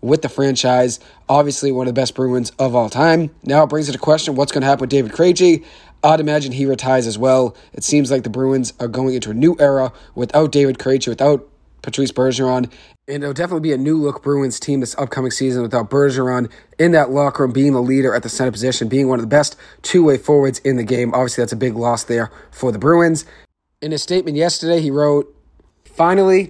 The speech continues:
to the next generation of hockey players, I had a dream at twelve years old,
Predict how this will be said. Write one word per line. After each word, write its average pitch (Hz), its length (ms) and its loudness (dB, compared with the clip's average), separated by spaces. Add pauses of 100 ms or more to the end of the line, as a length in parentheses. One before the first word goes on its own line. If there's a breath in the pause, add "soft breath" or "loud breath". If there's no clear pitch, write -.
to 156 140 -6
the 139 160 -2
next 151 280 -2
generation 156 400 0
of 120 80 -10
hockey 156 240 0
players, 160 420 4
I 131 80 0
had 151 200 4
a 147 40 -2
dream 151 320 4
at 117 80 -4
twelve 185 280 2
years 165 200 -2
old, 147 260 0